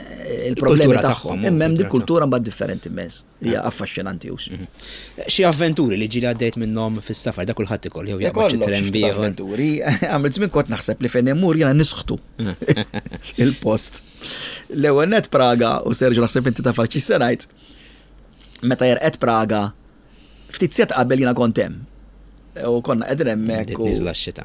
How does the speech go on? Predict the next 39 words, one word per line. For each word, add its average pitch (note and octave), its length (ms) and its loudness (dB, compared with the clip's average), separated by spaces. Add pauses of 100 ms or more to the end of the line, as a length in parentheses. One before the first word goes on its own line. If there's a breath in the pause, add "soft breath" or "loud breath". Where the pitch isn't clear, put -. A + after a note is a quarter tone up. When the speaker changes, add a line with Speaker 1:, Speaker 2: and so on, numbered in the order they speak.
Speaker 1:
u A#2 120 -2
bdiet A2+ 200 -2
niżla A2+ 220 -2
x-xita, G#2 420 -4
konna G2+ 220 -6
flimkien, G#2+ 400 -6
Sergio, - 300 -6
ma A2+ 80 -4
jimportax A#2 280 -4
billi G#2+ 200 -4
na-, G#2 160 -4
na-, G#2 80 -2
Speaker 2:
La, F#2+ 100 0
Speaker 1:
ngħidu G#2 300 0
Speaker 2:
xejn, A#2+ 80 2
Speaker 1:
hawn B2+ 120 6
xejn. G#2 180 -2
Speaker 2:
xejn. - 360 -20
Speaker 1:
Konna A2 240 0
flimkien, C#3 560 2
jiena A2+ 260 0
u G2+ 60 -4
Sergio A#2+ 480 2
u A2 80 -2
xi G2 100 -6
ħbib G2+ 220 -6
tagħna A2+ 240 -2
oħrajn, D3+ 300 0 (580 loud breath)
u A2+ 760 2
konna A#2+ 300 2
ħanaqbdu A#2 300 0
ajruplan A#2+ 340 2
jidher A#2+ 220 2
li G#2+ 80 -2
kmieni C#3+ 440 2 (220)
Speaker 2:
Ah. - 80 -16
Speaker 1:
fil-ħamsa - 480 -4
filgħodu, C3 400 4
u D3+ 160 -2